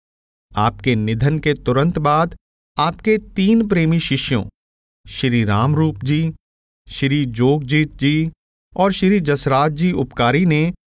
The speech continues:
अपने सद्गुरु के जीवन और उपदेश के संबंध में श्री गुरु भक्ति प्रकाश, श्री लीला सागर और भक्त बावनी नामक काव्य ग्रंथों की रचना की। इन काव्य ग्रंथों में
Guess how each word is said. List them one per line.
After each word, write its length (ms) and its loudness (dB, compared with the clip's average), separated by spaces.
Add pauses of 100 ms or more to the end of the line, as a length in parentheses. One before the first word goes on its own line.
(220)
अपने 340 2
सद्गुरु 520 0
के 140 0
जीवन 540 0 (340)
और 140 0
उपदेश 500 -2
के 140 -2
संबंध 560 0
में 320 2 (360)
श्री 280 0
गुरु 280 2
भक्ति 460 -2
प्रकाश, 640 -2 (400)
श्री 340 0
लीला 320 2
सागर 540 0 (440)
और 160 2
भक्त 400 0
बावनी 480 2
नामक 440 0 (400)
काव्य 360 2
ग्रंथों 420 0
की 160 0
रचना 340 0
की। 280 -8 (800)
इन 180 2
काव्य 400 0
ग्रंथों 420 0
में 320 2